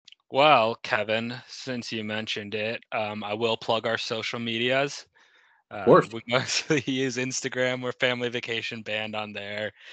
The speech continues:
Speaker 1: And I think at the top when you were, uh, um, asking me to give some shout outs, I forgot to mention our drummer's solo project,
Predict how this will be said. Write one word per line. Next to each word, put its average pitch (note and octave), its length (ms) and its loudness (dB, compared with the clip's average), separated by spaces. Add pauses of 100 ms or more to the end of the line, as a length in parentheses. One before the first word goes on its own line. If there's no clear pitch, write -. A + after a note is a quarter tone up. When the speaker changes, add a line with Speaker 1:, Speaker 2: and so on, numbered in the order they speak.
(220)
Speaker 1:
And A#2 140 2
I A2 60 8
think B2+ 360 0
at A#2+ 140 0
the A#2+ 100 -2
top A2 440 2
when A2+ 120 -6
you G#2+ 200 -4
were, G#2 240 -4
uh, G2 320 -4 (760)
um, G#2 280 -6
asking A2 380 -4
me A2 140 -4
to G#2 100 -8
give G#2 160 -6
some G#2 160 -12
shout G#2+ 380 -2
outs, G#2 300 -4
I G#2+ 120 -8
forgot G#2 520 -8
to A#2 140 -10
mention G#2 540 -10
our G2+ 200 -8
drummer's G#2 640 -6
solo G#2 420 -6
project, G#2 640 -6